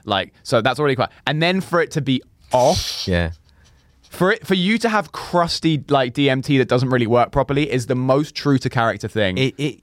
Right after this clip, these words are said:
Speaker 2: it,
Speaker 1: of you ever.
Speaker 2: it just made the, all the room wobbly.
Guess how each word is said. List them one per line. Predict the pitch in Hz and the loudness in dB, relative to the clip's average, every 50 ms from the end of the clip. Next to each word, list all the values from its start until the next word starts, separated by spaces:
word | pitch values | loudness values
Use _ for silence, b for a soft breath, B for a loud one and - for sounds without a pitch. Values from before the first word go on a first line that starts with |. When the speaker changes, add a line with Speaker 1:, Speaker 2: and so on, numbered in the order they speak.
| - | -2
Speaker 2:
it, | 151 147 | 0 0
Speaker 1:
of | 127 110 | 0 0
you | 110 110 107 104 98 | 0 0 2 2 2
ever. | - 92 85 78 73 101 | 0 -2 -4 -4 -4 -2
Speaker 2:
it | 135 | -2
just | 127 135 139 | -2 0 0
made | 160 165 170 160 - | 0 0 0 0 0
the, | - 131 | 0 2
all | 117 139 139 123 | 2 2 2 2
the | 117 113 | 0 -2
room | 101 113 131 135 123 120 | 0 2 2 2 2 2
wobbly. | 107 101 92 - 85 80 78 80 101 127 131 | 0 0 0 0 -2 -4 -2 -2 -2 -4 -6